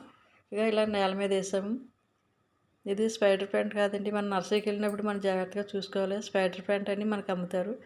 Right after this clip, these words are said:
మనం, మనం గమనించుకుని తెచ్చుకోవాలి. వాటికైతే మరి స్పైడర్ ప్లాంట్‌కి మొక్క వచ్చి దానికి ఇలా ఏర్లా వచ్చి మళ్ళా ఆ రూట్స్ దగ్గర మళ్ళీ చిన్న చిన్న మొక్కల కింద వస్తాయి, ఇలా స్పైడర్లా వస్తాయి. ఆ, అది మనం గమనించుకుని కొనుక్కోవాలి.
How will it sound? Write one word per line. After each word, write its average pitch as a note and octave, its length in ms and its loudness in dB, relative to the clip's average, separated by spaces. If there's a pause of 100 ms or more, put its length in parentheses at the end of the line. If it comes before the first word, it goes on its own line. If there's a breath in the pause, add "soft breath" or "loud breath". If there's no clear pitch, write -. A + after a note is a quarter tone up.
(380 loud breath)
మనం, G3 200 0
మనం G3+ 220 -2
గమనించుకుని G3 560 0
తెచ్చుకోవాలి. G3 640 2 (760)
వాటికైతే G3 600 2
మరి A3+ 180 2
స్పైడర్ G#3 360 6
ప్లాంట్‌కి A3 340 2
మొక్క G3+ 320 -2
వచ్చి A3 260 0
దానికి G#3+ 260 2
ఇలా G3 260 6
ఏర్లా G3+ 420 4
వచ్చి G#3 340 -2
మళ్ళా G#3+ 300 4 (500 loud breath)
ఆ F#3+ 140 2
రూట్స్ G3 320 2
దగ్గర G#3+ 240 2
మళ్ళీ G#3 220 0
చిన్న G3+ 160 -2
చిన్న G#3 220 -2
మొక్కల G3 320 -2
కింద G#3 280 0
వస్తాయి, G3+ 420 0
ఇలా G#3+ 180 0
స్పైడర్లా G3 580 2
వస్తాయి. G3+ 340 2
ఆ, F#3 120 4 (640 loud breath)
అది G3+ 200 2
మనం A3 260 4
గమనించుకుని G#3 560 0
కొనుక్కోవాలి. G3+ 640 2